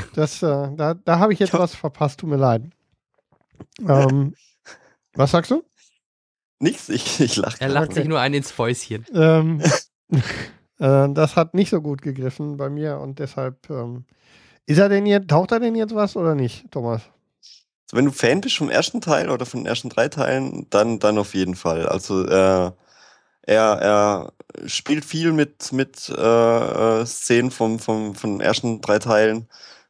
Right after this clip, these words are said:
Speaker 2: wie jetzt, äh, das, das Tor, das Jurassic Park Tor, das bekannte, oder auch am Anfang die Musik, ist halt eins zu eins John Williams. Das merkt man halt auch wieder, wie, wie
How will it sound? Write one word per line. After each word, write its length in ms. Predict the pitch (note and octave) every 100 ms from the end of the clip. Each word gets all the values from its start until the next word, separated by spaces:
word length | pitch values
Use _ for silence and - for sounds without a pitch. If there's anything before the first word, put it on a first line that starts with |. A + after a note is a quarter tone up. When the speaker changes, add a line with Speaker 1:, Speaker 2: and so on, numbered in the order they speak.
| -
Speaker 2:
wie 180 | G2+
jetzt, 340 | G#2 G2+ - -
äh, 200 | F2+ F#2
das, 220 | F#2+ -
das 200 | G2 -
Tor, 640 | - G#2+ A2 A2 A#2 A#2+ _ _ -
das 200 | G#2+ -
Jurassic 340 | G#2+ G2+ G2
Park 220 | - G#2 G2+
Tor, 180 | G#2+
das 140 | G2+ -
bekannte, 680 | G2+ - F#2+ G2+ F#2+ F#2+ G2
oder 260 | - F2+ F2
auch 140 | - -
am 120 | -
Anfang 340 | F#2+ G#2 A#2
die 100 | G#2+
Musik, 480 | G#2+ A2+ - C#3 - _ _ _ _
ist 80 | -
halt 160 | A#2 -
eins 220 | E2+ -
zu 80 | -
eins 300 | F2+ G#2 -
John 160 | A2+ G#2
Williams. 420 | G#2 A#2 G#2+ G#2+
Das 120 | F#2+
merkt 180 | G#2+ G#2+
man 100 | B2+
halt 100 | A#2+
auch 160 | F#2 G#2+
wieder, 240 | A2+ G2+
wie, 320 | G#2+ B2 B2 B2+ _ _ _ _ _
wie 640 | - - A2+ A#2+ A#2+ G#2